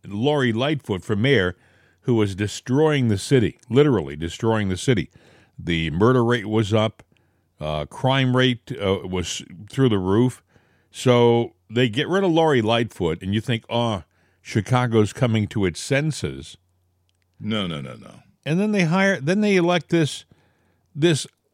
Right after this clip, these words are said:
Speaker 1: other liberal who is even more liberal than Lori Lightfoot. I, I forgot his name. I haven't got it in front of me, but I do know that he is,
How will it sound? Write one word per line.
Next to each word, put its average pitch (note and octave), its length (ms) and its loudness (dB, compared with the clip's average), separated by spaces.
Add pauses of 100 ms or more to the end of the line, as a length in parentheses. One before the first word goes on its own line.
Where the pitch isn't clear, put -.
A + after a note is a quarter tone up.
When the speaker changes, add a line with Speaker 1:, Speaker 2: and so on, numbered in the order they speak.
(140)
Speaker 1:
other A3 360 4
liberal A2 440 2
who D3 160 2
is D3 160 0
even D#3 220 2
more G3+ 340 0
liberal B2+ 420 2
than A#2+ 220 2
Lori D3+ 320 2
Lightfoot. B2+ 520 0
I, G2+ 220 0
I A2 100 -2
forgot A#2 300 0
his F#2+ 160 -4
name. G#2 360 0
I F2 120 -2
haven't F#2 240 -4
got F2 140 -4
it F2+ 40 -8
in E2+ 100 -10
front C#3+ 240 0
of B2+ 80 2
me, B2 160 0 (420)
but B2+ 140 0
I A#2+ 80 4
do C#3 180 2
know A#2+ 280 4
that A2 160 0
he A#2+ 220 2
is, G#2 300 0